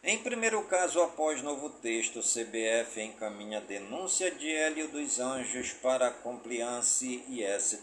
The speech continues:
T J D. Em alta, Atlético libera em aproveitamento, vitórias e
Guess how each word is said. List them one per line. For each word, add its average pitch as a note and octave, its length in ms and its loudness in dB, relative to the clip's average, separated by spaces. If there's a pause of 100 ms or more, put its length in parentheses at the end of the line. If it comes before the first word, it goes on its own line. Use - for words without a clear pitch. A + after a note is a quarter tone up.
T A2 240 -2
J G#2+ 440 -2
D. E2+ 380 -8 (500)
Em G#2+ 240 -6
alta, D#3 640 2 (400)
Atlético C#3+ 680 0
libera C#3 800 0 (380)
em F#3+ 400 -4 (380)
aproveitamento, C#3+ 2000 0 (500)
vitórias C3+ 800 2
e A#2+ 260 -6